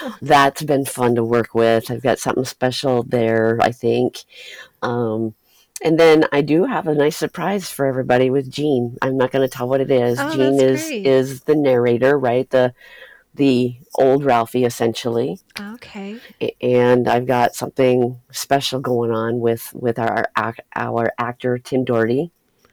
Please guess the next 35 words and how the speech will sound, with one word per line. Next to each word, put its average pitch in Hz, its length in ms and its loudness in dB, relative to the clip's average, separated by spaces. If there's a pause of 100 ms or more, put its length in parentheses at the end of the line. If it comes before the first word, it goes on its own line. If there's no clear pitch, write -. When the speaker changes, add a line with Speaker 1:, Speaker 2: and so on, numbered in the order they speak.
(200)
Speaker 1:
Oh, 247 180 -14
good. 302 300 -8
Speaker 2:
And, 120 400 -4
uh, 113 240 -6
we've, 120 220 -2
we've, 120 360 -4
we've 120 180 -4
brought 117 220 -2
something 127 300 -4
new 120 180 2
to 120 120 2
that, 110 280 -2 (680)
that 120 220 0
role 123 680 0
that - 100 -10
Speaker 1:
Oh, 131 60 -4
Speaker 2:
I 113 100 0
think 127 200 -2
Speaker 1:
wow. - 0 -
Speaker 2:
the 110 60 -6
audiences 110 440 -4
will 127 120 2
really 131 340 2
enjoy. 180 420 0 (200)
Speaker 1:
So 269 340 0
what 240 280 0
about, 226 420 0
I - 60 -8
have 185 320 -8
to - 160 -10
ask, 190 260 -8
what 185 100 -2
about 202 180 0
the 214 60 -8
dogs? 180 680 -8